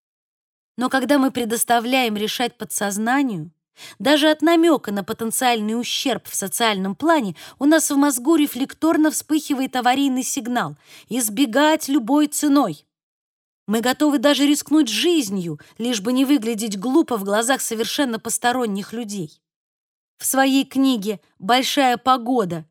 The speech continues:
Погоня за торнадо в самом сердце Америки» охотник за торнадо Марк Свенволд описывает, как сидел в мотеле в городе Эль-Рено в штате Оклахома, к которому в этот момент приближался торнадо.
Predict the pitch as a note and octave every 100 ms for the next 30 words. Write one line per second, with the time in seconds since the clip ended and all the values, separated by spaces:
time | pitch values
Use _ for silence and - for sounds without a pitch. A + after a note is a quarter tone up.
0 | _ _ - A#3+ A#3+ A3+ G#3 G#3 G#3 A3
1 | A3+ A3 F3+ F3 - G3 F#3 F#3 G#3 F3
2 | - F#3+ A3 D#4 A3+ - - - _ _
3 | _ - C4 D#4 D4 C4+ A#3+ B3+ C4 B3+
4 | B3+ C4+ B3 G#3+ G3 - _ A3+ B3+ B3+
5 | - - C#4 E4 A3+ E3+ D3 - - -
6 | _ - G#3 F4 F#4 E4 C#4+ C#4+ C#4 -
7 | F#4 - C4+ D4 C4+ A3+ B3 B3 C4 A3+
8 | G3+ G#3+ A#3+ G#3 F3+ G#3 F#3 G#3+ G#3 B3+
9 | F4+ E4+ D#4 - _ - D4+ C#4+ C#4 C4
10 | C4+ C4 - C4+ A3+ A3 - - A#3+ F4
11 | F4 C#4 C4+ D4 - A#3 A#3 E4 D4+ -
12 | G#3+ A#3 C4 D4 - - B3+ A#3+ G#3 C#3+
13 | E3